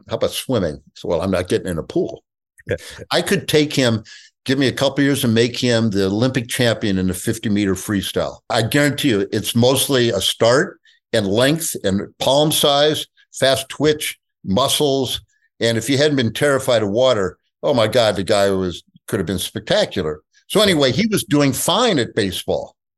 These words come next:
Speaker 2: Well, you wrote a book I'm fascinated about because I kinda hate the guy. You wrote a book with Mike Ditka. Mike Ditka, <laughs> Reflections on the nineteen eighty-five Bears and Wisdom from the Coach.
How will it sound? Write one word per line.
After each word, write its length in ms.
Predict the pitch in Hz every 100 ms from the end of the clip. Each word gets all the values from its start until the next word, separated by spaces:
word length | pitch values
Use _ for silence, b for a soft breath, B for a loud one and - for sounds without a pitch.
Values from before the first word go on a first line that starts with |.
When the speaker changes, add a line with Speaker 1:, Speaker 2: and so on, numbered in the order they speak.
| b b -
Speaker 2:
Well, 120 | 156
you 160 | 170
wrote 140 | 233 208
a 60 |
book 200 | 147 180
I'm 140 | 147 120
fascinated 460 | 127 113 135 101
about 320 | 87 82 80 -
because 200 | 95 107
I 80 |
kinda 240 | 110 135 123
hate 200 | 104 92
the 60 |
guy. 300 | 87 73 65 -
You 120 | 120 131
wrote 160 | 190
a 40 | 160
book 320 | 147 131 113 -
with 180 | 120 95
Mike 240 | 120 120
Ditka. 380 | 127 113 107 64 -
Mike 240 | 120 147
Ditka, 420 | - 143 160 135 110 B
<laughs> 260 | - - -
Reflections 520 | - 160 170 185 156
on 120 | 143
the 80 | 131
nineteen 340 | 135 123 156
eighty-five 400 | 143 127 131 113
Bears 320 | 110 117 117
and 180 | 107 110
Wisdom 320 | 127 123 147 110
from 240 | 139 113 - _ -
the 200 | 135 131
Coach. 300 | 214 123